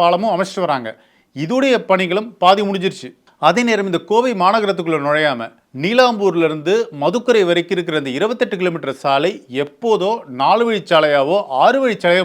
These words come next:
மாத்திருக்கணும். ஆனா இன்னுமே அது இருவழிச்சாலையா தான் இருக்கு. அதுக்கு முக்கியமான காரணம் இந்த சாலையை எல் அண்ட் டி நிறுவனம் தான் பராமரிச்சு வராங்க. இந்த சாலையை பொறுத்த வரைக்கும் எப்போதுமே கன்ஜஸ்டடா இருக்கும், டிராஃபிக் அதிகமாவே இருக்கும், குறுகிய சாலையா இருக்கும். இதனால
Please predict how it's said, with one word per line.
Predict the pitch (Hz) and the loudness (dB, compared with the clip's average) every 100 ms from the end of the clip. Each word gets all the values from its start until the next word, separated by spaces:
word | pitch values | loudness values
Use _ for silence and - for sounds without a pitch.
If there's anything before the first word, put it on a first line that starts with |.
| 165 | 0
மாத்திருக்கணும். | 175 175 165 117 117 _ _ _ _ - | -2 -2 -4 -6 -16 _ _ _ _ 0
ஆனா | 151 156 156 | 2 4 0
இன்னுமே | 220 254 254 226 | -2 0 2 2
அது | 165 220 175 | 2 0 -2
இருவழிச்சாலையா | 185 254 202 190 165 156 | -4 -2 -2 0 2 0
தான் | 165 | 0
இருக்கு. | 135 120 139 _ - | -2 -6 -16 _ 0
அதுக்கு | 170 233 226 | 0 0 -2
முக்கியமான | 185 208 226 220 185 | -4 -2 -2 0 2
காரணம் | 170 165 180 185 151 | 0 0 -4 -6 -8
இந்த | 196 208 175 - | -2 -2 0 2
சாலையை | 175 220 185 151 185 - 139 | 4 4 2 0 -2 -2 -4
எல் | 180 254 | 0 0
அண்ட் | 240 | -2
டி | 190 | -2
நிறுவனம் | 185 170 156 151 | -2 0 -2 -2
தான் | 208 196 | -4 0
பராமரிச்சு | 170 196 175 - 143 | 0 2 -2 -4 -4
வராங்க. | 120 107 - - 202 | -4 -8 -16 -6 -2
இந்த | 233 208 | 0 0
சாலையை | 196 233 240 190 | 2 2 0 -2
பொறுத்த | 190 160 156 | -6 -4 -4
வரைக்கும் | 151 214 165 | -4 -4 -4
எப்போதுமே | 165 202 214 233 | -4 -6 -4 -6
கன்ஜஸ்டடா | 175 180 175 185 165 | -6 -8 -4 0 0
இருக்கும், | 127 123 123 | 0 -10 -4
டிராஃபிக் | 151 185 190 190 - 139 | 0 0 -2 -10 -6 -4
அதிகமாவே | 180 190 185 170 | -2 -2 0 0
இருக்கும், | 123 202 254 - _ - | -2 -6 -8 -12 _ -4
குறுகிய | 269 302 285 240 185 | 0 0 0 0 0
சாலையா | 180 185 165 | 2 4 2
இருக்கும். | 123 120 _ _ _ _ _ _ _ - | -4 -16 _ _ _ _ _ _ _ -8
இதனால | 165 240 202 | -4 0 2